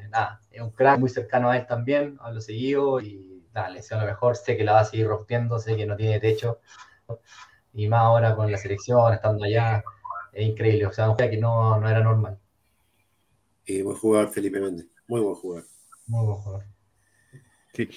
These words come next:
Speaker 3: Oye, mira, Alejandro dice que ya tiene sus dos entradas y que va a ir en tren con la señora a Rancagua. Eh, a Rancagua
Speaker 1: Sí.
Speaker 3: los pasajes desde Temuco, pies guinzado, y, pero nada importa, dice, "Oye, igual", dice Tronks.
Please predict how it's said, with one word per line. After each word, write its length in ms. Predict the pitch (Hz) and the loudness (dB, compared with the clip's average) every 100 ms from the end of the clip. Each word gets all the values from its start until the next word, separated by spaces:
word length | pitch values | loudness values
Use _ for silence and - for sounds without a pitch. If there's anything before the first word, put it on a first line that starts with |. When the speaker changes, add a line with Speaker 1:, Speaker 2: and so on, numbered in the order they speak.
| - - | -20 -2
Speaker 3:
Oye, 200 | 139 143 | 2 4
mira, 300 | 147 147 - - | 4 2 0 -4
Alejandro 720 | 120 117 139 151 160 175 - | -2 2 4 4 4 4 4
dice 360 | 117 127 139 139 | 0 -4 -2 -2
que 80 | 123 | -2
ya 120 | 131 | -2
tiene 200 | 139 143 | -2 -2
sus 160 | 135 113 | -4 0
dos 160 | 135 | 0
entradas 480 | 139 123 135 156 160 | 0 -2 0 2 2
y 100 | 143 | 0
que 120 | 123 | 0
va 80 | 127 | 2
a 40 | |
ir 100 | 139 | 2
en 260 | 135 107 98 | 0 -4 0
tren 360 | 175 165 117 95 | 6 6 6 0
con 160 | 107 | -2
la 100 | 110 | -2
señora 480 | - 117 139 120 113 | -4 -2 -2 -2 -4
a 20 | |
Rancagua. 640 | 107 123 120 - 139 101 92 - - - | -4 -4 -2 4 4 2 -6 -10 -20 -10
Eh, 760 | 127 117 117 113 110 113 110 - _ _ - | -2 -2 0 -2 -2 -4 -6 -8 _ _ -4
a 100 | 120 | 0
Rancagua 400 | 127 110 165 160 | 0 4 6 6
Speaker 1:
Sí. 20 | |
Speaker 3:
los 100 | 147 | 6
pasajes 380 | 139 156 147 147 | 2 2 2 6
desde 240 | 143 139 | 6 6
Temuco, 500 | 139 143 185 143 127 | 4 4 4 4 4
pies 240 | 139 160 135 | 6 4 6
guinzado, 840 | 135 131 - 180 190 208 208 196 | 2 0 4 6 8 6 6 2
y, 380 | 117 135 120 120 | -2 -12 -12 -14
pero 180 | 123 143 | -8 -2
nada 220 | 165 175 | 0 0
importa, 480 | 165 143 185 151 135 | 0 2 6 6 4
dice, 200 | 127 123 | 0 2
"Oye, 180 | 139 147 | 2 2
igual", 260 | 143 151 | 4 2
dice 180 | 123 123 | 2 -6
Tronks. 320 | 127 131 120 | -6 -6 -8